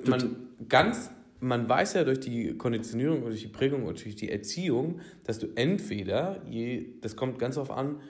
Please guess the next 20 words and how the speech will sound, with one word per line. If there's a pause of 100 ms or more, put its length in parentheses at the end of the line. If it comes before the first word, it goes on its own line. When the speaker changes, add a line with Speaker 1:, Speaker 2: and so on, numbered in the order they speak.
(140)
Speaker 2:
mit
wem
du
am
meisten
zu
tun
hast
in
den
ersten
Monaten
und
Jahren, (140)
Speaker 1:
Mhm.
Speaker 2:
dass
du
dich
nach
dem